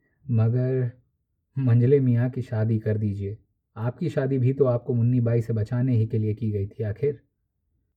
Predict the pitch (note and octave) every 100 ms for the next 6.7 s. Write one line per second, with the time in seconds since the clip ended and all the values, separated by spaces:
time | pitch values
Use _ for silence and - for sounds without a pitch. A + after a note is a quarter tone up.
0 | _ _ - B2 C#3+ C3 A2+ G#2 A#2 A2
1 | G#2 G2+ G#2 G#2 F#2+ G2 G#2+ - _ _
2 | _ _ _ _ _ C#3+ D#3 D#3 D3 F3
3 | F3 E3+ - D3+ - C3 C3+ A#2 A#2 A#2+
4 | G#2 A2 G#2 G2 - F#2+ F#2+ _ _ _
5 | _ _ A#2+ E3+ F3+ _ _ _ _ C3
6 | C3+ D3 A2+ A#2 D3 B2 G2+